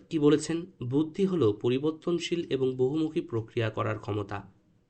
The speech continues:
টারম্যান কি বলেছে? "বুদ্ধি হলো বিমূর্ত চিন্তন করা, করার ক্ষমতা।" বিমূর্ত চিন্তন যেটা নেই সামনে। কল্পবিজ্ঞান,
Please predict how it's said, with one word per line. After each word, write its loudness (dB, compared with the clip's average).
টারম্যান 0
কি -4
বলেছে? -2
"বুদ্ধি 0
হলো 4
বিমূর্ত 0
চিন্তন -2
করা, -2
করার -4
ক্ষমতা।" -8
বিমূর্ত -4
চিন্তন -2
যেটা -2
নেই 2
সামনে। -6
কল্পবিজ্ঞান, 2